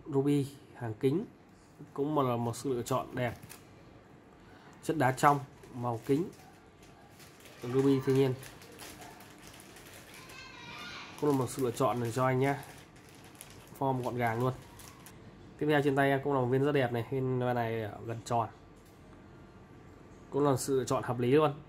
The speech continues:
Làm hình, hình song long chầu nguyệt rất là đẹp. Đá trong này, màu đỏ lửa mạnh. Cái này sự lựa chọn hợp lý này.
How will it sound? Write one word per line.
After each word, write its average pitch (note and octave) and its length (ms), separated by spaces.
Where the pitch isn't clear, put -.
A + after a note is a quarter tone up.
Làm A#2+ 320
hình, A#2+ 380
hình A#2+ 420
song D3 240
long D3 180
chầu B2+ 140
nguyệt B2 240
rất C#3 120
là D3 80
đẹp. A#2+ 240
Đá C3+ 680
trong C3+ 240
này, A#2+ 140
màu A#2 400
đỏ G#2+ 500
lửa A#2 180
mạnh. C#3 220
Cái B2+ 80
này G#2+ 160
sự B2 120
lựa A#2 60
chọn A2+ 140
hợp A#2 140
lý A#2 160
này. C3+ 140